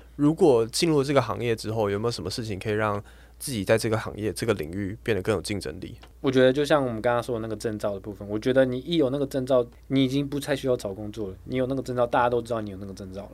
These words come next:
Speaker 2: 你有那个证照，不止台湾，国外也可能都会在找你。
Speaker 1: 好，那最后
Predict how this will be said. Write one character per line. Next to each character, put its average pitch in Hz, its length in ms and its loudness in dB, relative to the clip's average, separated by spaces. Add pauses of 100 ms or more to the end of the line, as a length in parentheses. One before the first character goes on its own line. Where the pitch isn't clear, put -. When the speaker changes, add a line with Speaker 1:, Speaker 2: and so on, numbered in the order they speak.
Speaker 2:
你 135 80 -4
有 135 80 0
那 135 80 -2
个 139 60 -4
证 131 160 -6
照， 117 240 -2
不 170 80 -4
止 131 100 -4
台 107 160 0
湾， 104 220 0
国 135 140 4
外 143 140 10
也 117 80 0
可 110 140 -12
能 101 80 -12
都 104 80 -12
会 110 100 -10
在 113 100 -12
找 95 140 -18
你。 - 280 -20 (420)
Speaker 1:
好， - 260 0 (320)
那 127 80 -8
最 123 200 2
后 123 280 0